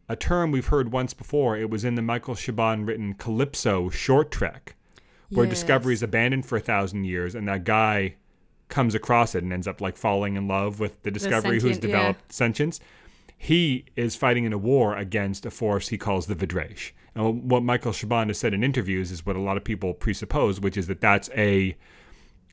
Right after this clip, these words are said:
Speaker 1: extrapolation, bastardization,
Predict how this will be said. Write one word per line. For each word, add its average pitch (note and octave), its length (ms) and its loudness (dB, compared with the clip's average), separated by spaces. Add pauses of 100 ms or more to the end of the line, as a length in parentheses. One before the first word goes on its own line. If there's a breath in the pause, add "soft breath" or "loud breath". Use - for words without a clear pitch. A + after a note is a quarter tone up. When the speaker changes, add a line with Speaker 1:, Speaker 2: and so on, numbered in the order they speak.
(260)
Speaker 1:
extrapolation, A#2 960 2
bastardization, A2 1080 0